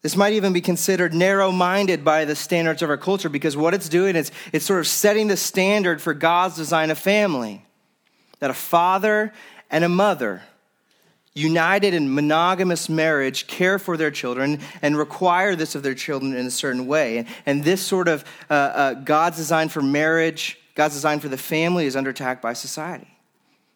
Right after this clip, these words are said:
So this is one of those commandments where it seems straightforward, but there's a lot of complexity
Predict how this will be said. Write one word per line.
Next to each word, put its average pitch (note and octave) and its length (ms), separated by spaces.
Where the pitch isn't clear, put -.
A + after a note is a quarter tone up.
So D3 140
this D#3+ 160
is D#3 100
one D#3 180
of D#3 80
those C#3+ 140
commandments C#3 540
where G#2 80
it - 80
seems D#3+ 460
straightforward, A2 840
but A#2 100
there's A#2 140
a A#2+ 40
lot C3 160
of A#2+ 120
complexity C#3 840